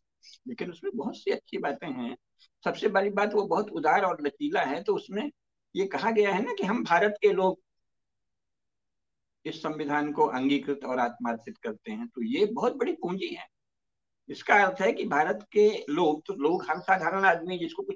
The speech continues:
पता ही नहीं है वो तो नहीं करेगा, तो भारत के प्रबुद्ध लोग यानी व्यवहार में प्रबुद्ध हिंदू लोग ये मांग, धीरे धीरे ये वातावरण बना सकते हैं कि भाई हमारा शासन होना चाहिए,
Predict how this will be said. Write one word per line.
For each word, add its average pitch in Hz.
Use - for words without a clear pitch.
पता 180
ही 180
नहीं 175
है 170
वो 170
तो 175
नहीं 202
करेगा, 175
तो 170
भारत 147
के -
प्रबुद्ध -
लोग 135
यानी 160
व्यवहार 170
में 180
प्रबुद्ध 165
हिंदू 165
लोग 131
ये 143
मांग, 131
धीरे 143
धीरे 156
ये 160
वातावरण 131
बना 202
सकते 208
हैं 185
कि 185
भाई 156
हमारा 151
शासन -
होना 233
चाहिए, 214